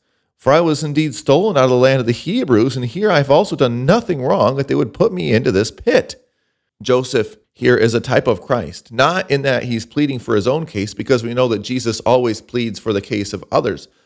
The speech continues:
but rather that Joseph found himself unjustly imprisoned. And, uh, Jesus, we know, was lowered into a pit, lowered into a prison. And so I've got a red Chi Rho on that verse where Joseph and Jesus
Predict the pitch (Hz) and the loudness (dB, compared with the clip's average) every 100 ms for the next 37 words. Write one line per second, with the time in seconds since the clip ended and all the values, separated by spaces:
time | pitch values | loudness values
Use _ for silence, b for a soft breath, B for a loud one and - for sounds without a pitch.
0 | _ - 107 135 139 120 104 - 131 143 | _ -8 0 2 2 2 0 2 0 2
1 | 135 - 123 131 127 135 135 135 110 92 | -2 0 0 0 -4 -6 -6 -6 -2 -2
2 | 92 - 131 139 120 127 - - 113 107 | -2 0 0 0 0 0 -2 -6 -6 -6
3 | b b b - 131 - 131 135 104 71 | b b b -6 -6 -2 2 2 2 -8
4 | - _ _ _ - 120 120 117 117 104 | -14 _ _ _ 0 2 2 0 -4 -10
5 | - _ _ _ 107 101 110 143 123 117 | -18 _ _ _ -6 -6 -4 -4 -4 -6
6 | - 117 110 101 101 95 - 117 123 120 | -4 -2 2 2 2 0 0 2 4 2
7 | 110 110 101 110 95 - 104 104 120 123 | -2 -6 -6 -2 -2 0 0 2 2 2
8 | 110 107 110 98 90 110 101 92 85 117 | 0 -4 -2 -2 0 2 2 -2 -6 -2
9 | 110 113 107 113 104 117 120 113 120 120 | 2 2 4 2 0 2 2 4 2 4
10 | 98 90 87 90 101 90 - - _ _ | 2 2 -4 -2 0 0 -4 -14 _ _
11 | _ - 110 98 120 117 113 - - 107 | _ -2 0 4 2 2 0 -2 -4 -6
12 | 92 95 90 123 117 95 90 | -6 -10 -4 -2 0 0 0